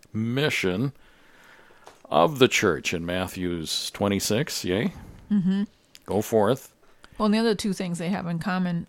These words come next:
Speaker 2: um, or these two guys have in common, um, with that, with evangelization, is not only did they evangelize to their peers and while they were in service, while they were alive, look at the evangelization that's happening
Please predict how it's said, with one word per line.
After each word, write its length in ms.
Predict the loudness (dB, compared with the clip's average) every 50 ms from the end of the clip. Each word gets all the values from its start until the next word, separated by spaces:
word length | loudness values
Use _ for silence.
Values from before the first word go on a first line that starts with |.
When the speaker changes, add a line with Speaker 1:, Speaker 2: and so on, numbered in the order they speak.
| _ -4
Speaker 2:
um, 200 | -4 -2 -2 -2 -2
or 120 | -2 0
these 140 | 0 -2 -4
two 120 | -4 -4
guys 240 | -2 -2 -2 -4 -2
have 200 | -4 -4 -4 -4
in 80 | -6 -6
common, 420 | -6 -4 -4 -2 -2 -4 -4 -6 -12 _ _ _
um, 340 | -8 -6 -6 -4 -6 -6 -8 -10 -6 -4
with 280 | -2 -2 -2 -4 -6
that, 320 | -6 -6 -6 -6 -8 -10 -12 -8
with 220 | -6 -6 -6 -4 -4
evangelization, 880 | -4 -2 -2 -2 -2 -2 -4 -4 -6 -4 -4 -4 -4 -6 -6 -8 -8 -8
is 260 | -8 -8 -10 -12 -14 _ -20 -20 -20 -20 -20 -20 -20 -20 _ _ _ _
not 320 | -4 -4 -2 0 2 2
only 260 | 4 4 4 2 2 0
did 180 | 0 -2 -4
they 140 | -4 -4 -4
evangelize 760 | -4 -4 -4 -4 -4 -2 -2 -2 -4 -4 -6 -6 -8 -8 -8
to 180 | -6 -4 -2 0
their 220 | 0 -2 -2 -4
peers 640 | -4 -4 -2 0 0 0 0 -2 -4 -6 -8 -10 -14 _ _ _ _ _ _ -20 -20 -20 -20 -20 -20 -18 -6 -4
and 380 | -2 -2 -2 -2 -4 -6 -8 -10 -14 _ _ _ _ _ _ _ _ -12 -12 -12 -12 -10
while 280 | -4 0 0 2 2
they 120 | 2 0 0
were 120 | 0 -2 -2
in 160 | -2 -2 -2
service, 640 | -2 0 0 0 0 0 -2 -6 -6 -6 -6 -4 -2
while 160 | 0 0 0
they 120 | 0 0
were 100 | 0 0 -2
alive, 580 | -2 -4 -4 -4 -4 -4 -6 -6 -10 -12 -14 -16 -18 -20 _ _ _ _ _ _
look 220 | -6 -6 -4 -2 -4
at 140 | -4 -2 0
the 140 | 0 0
evangelization 840 | 2 2 0 0 0 0 0 -2 -2 -2 -2 -2 -4 -4 -4 -4 -4 -4
that's 180 | -4 -4 -6
happening 600 | -6 -6 -6 -4 -4 -6 -4 -4 -4 -4 -6 -8